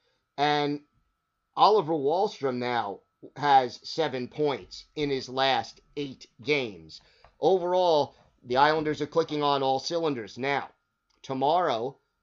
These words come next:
they'll be hosting the Boston Bruins. That is a very tough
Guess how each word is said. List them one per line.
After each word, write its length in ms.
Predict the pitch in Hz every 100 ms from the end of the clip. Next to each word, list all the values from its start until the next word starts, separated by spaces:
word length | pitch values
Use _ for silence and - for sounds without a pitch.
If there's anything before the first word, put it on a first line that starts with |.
| _
they'll 200 | 127 151
be 160 | 151 139
hosting 520 | 147 143 - 147 143
the 140 | 139 143
Boston 640 | 127 135 - - 139 127
Bruins. 600 | 117 156 151 98 82 95
That 260 | 123 131 127
is 260 | 131 123 -
a 120 | 135
very 480 | 104 135 139 139 123
tough 380 | - - 151 -